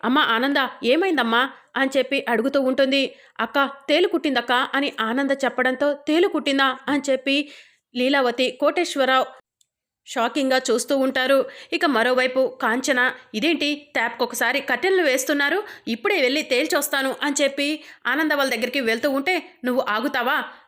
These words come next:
అమ్మవారి పూజకు ముందు కొన్ని ఏర్పాట్లు ఉంటాయి, అవి చేసుకుంటున్నారేమో" అని చెప్పి గీత అంటుంది. ఇక అప్పుడే నీలకంఠం కూడా షాప్ దగ్గరకు వస్తాడు. ప్రీతి పక్కన ఉన్న పిఏ,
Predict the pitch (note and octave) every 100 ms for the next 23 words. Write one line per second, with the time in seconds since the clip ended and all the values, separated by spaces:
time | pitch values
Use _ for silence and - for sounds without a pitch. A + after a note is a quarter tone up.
0 | _ _ G3+ A3 C4 C4 C4 C4 A#3 B3
1 | D#4+ D4 - - A#3+ C#4 D#4+ E4+ - -
2 | D4 D4 A#3 - E4+ E4 B3+ A#3+ A#3+ A#3+
3 | - A3+ A#3 A3 A3+ D#4 C#4+ C#4 C4+ C4
4 | B3 C#4 C#4+ C#4+ C#4+ D4 G3+ A3 A#3+ C4+
5 | C4+ C4 C4 - - - D#4+ D#4+ - A3+
6 | A3+ C#4 B3+ - A3+ B3 D4 C4+ C4 B3
7 | B3 C4+ - G#3 B3+ B3+ B3+ B3+ B3+ C4
8 | B3+ C4 - - - _ _ - F4 F#4+
9 | F#4 D4 C4+ B3+ B3+ B3 A#3+ C4 B3+